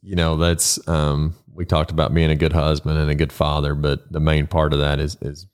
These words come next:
spending time with your family. Um, you can't never get that back. And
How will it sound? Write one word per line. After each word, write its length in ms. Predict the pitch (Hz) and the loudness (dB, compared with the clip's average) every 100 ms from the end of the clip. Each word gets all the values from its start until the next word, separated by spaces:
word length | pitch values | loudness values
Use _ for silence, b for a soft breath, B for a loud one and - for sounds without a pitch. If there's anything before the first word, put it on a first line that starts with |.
| _ _ | _ _
spending 380 | - - 92 80 | -4 0 2 2
time 260 | 80 78 | 2 2
with 140 | 76 71 | 0 -2
your 80 | |
family. 540 | 73 73 78 76 73 82 - | -2 0 2 2 0 -4 -4
Um, 420 | 76 73 73 76 98 | -2 0 0 -2 -6
you 120 | 80 | -6
can't 400 | - 82 73 - | 0 2 2 0
never 220 | 82 71 | -2 0
get 220 | 73 78 | 0 -2
that 200 | - - | -4 -4
back. 400 | 69 76 78 90 | -2 0 -2 -6
And 220 | - 71 | -10 -12